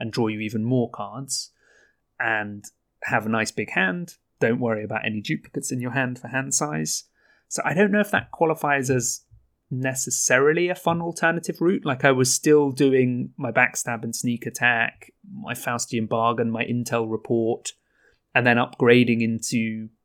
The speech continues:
Pathfinders and other Seeker good stuff. But there's, I suppose, scope for some of the weirder, more esoteric sides, definitely of the Seeker card pool with this investigator,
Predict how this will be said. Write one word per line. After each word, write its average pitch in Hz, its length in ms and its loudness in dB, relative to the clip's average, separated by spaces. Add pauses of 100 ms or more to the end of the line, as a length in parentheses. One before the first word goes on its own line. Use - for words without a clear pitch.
(680)
Pathfinders 110 1120 -2
and 101 420 -8 (460)
other 110 240 0
Seeker 120 380 -2
good 110 280 -2
stuff. - 500 -2 (340)
But - 420 2 (840)
there's, 143 340 8
I 135 80 0
suppose, 165 460 4
scope 143 420 4 (320)
for 117 720 0 (540)
some 139 320 2
of 127 100 -2
the 120 140 6
weirder, 123 560 6
more 120 240 4
esoteric 123 800 0
sides, 113 680 -4 (220)
definitely 156 360 2
of 113 120 -6
the 117 80 -6
Seeker 127 340 -4
card 110 320 -8
pool 107 220 -8
with 107 140 -14
this - 200 -10
investigator, 117 880 -12